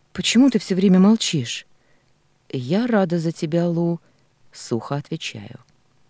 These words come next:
«Я устала. Хочу уже положить трубку, что кажется невыносимо тяжелой.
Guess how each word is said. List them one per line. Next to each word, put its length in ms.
«Я 180
устала. 600
Хочу 320
уже 180
положить 560
трубку, 500
что 240
кажется 480
невыносимо 520
тяжелой. 600